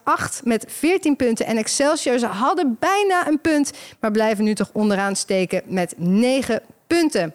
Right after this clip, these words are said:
Claudia, we beginnen met Twente Feyenoord. Voor de corona-uitbraak bij Feyenoord hadden we gezegd van tevoren: "Dit wordt een enorm enerverende topper." Maar dat was het niet, hè?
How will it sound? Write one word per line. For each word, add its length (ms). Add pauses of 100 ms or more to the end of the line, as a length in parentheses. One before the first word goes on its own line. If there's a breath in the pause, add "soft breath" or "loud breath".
(720)
Claudia, 340
we 60
beginnen 320
met 220 (220 loud breath)
Twente 440 (140 loud breath)
Feyenoord. 640 (260 loud breath)
Voor 260
de 80
corona-uitbraak 880
bij 120
Feyenoord 440
hadden 220
we 260
gezegd 360
van 120
tevoren: 340
"Dit 120
wordt 160
een 140
enorm 560
enerverende 720
topper." 380 (560 soft breath)
Maar 160
dat 120
was 160
het 100
niet, 180
hè? 60